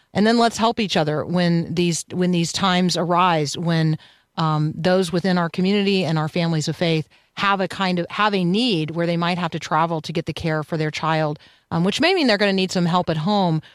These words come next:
that we could provide. I mean, you know, they're gonna have to leave their pets behind. They might have,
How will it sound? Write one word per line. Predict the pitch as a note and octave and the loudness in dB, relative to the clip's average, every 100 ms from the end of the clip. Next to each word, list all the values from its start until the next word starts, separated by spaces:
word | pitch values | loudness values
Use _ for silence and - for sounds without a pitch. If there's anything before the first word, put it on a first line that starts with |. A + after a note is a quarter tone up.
| _ | _
that | F3+ E3+ - | 0 0 0
we | F#3 | -2
could | G#3 E3+ | 0 -2
provide. | F3 D#3 D3+ C#3 - - | -2 -2 -2 -2 -8 -6
I | D#3+ | -2
mean, | E3 | 0
you | E3+ | 0
know, | D#3+ C#3 | 0 -2
they're | E3+ | -2
gonna | G3+ F3+ | 0 0
have | F#3 | 0
to | |
leave | F#3+ E3+ | 0 0
their | D#3 | 0
pets | A3+ - | 0 0
behind. | G3+ F#3+ F#3+ F3+ | -2 0 2 2
They | D#3+ | 2
might | D#3+ E3 | 0 0
have, | D#3 C#3+ | -2 -4